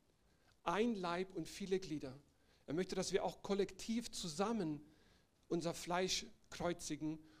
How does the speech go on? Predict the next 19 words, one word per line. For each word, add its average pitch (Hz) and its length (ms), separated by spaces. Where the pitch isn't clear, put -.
und 156 240
ihm 208 340
Raum 214 280
zu - 200
geben, 143 340
dass 143 160
er 170 120
lebendig 165 580
wird. 131 280
Und 165 120
da 170 80
passiert 220 360
was 196 160
ganz 226 260
Gutes, 226 400
wenn, 170 180
was 170 200
richtig 240 280
Schönes. 208 480